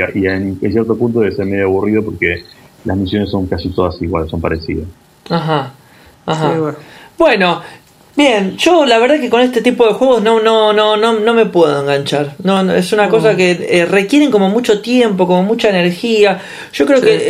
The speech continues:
Speaker 2: el, el último juego con el que me enganché así fue con el
Speaker 3: Tetris.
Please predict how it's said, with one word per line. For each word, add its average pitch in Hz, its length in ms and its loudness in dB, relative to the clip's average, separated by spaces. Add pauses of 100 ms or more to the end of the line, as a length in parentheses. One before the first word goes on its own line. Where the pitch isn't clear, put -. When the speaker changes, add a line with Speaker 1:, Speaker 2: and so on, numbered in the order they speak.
(200)
Speaker 2:
el, 220 60 4
el 254 80 2
último 233 300 2
juego 233 200 4
con 202 120 2
el 180 100 2
que 180 120 2
me 180 100 2
enganché 175 400 2
así 247 320 0
fue 196 340 0
con 175 260 0
el 151 580 2 (680)
Speaker 3:
Tetris. 117 440 -4